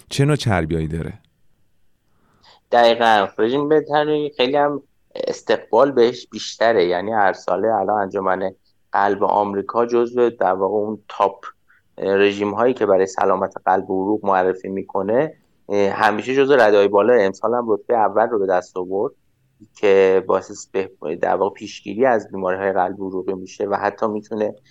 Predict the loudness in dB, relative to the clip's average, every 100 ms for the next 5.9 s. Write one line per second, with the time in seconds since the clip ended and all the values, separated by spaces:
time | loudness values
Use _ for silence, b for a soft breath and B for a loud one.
0 | b _ -6 -6 -6 -2 2 2 2 0
1 | 0 -2 0 0 2 -2 -4 _ _ -4
2 | -2 0 0 0 -2 -4 0 0 0 -6
3 | -4 -4 -2 0 0 2 2 4 0 -4
4 | -4 -2 0 0 0 -4 -8 -6 -2 -2
5 | -2 -4 -4 -6 -2 -2 0 -4 -4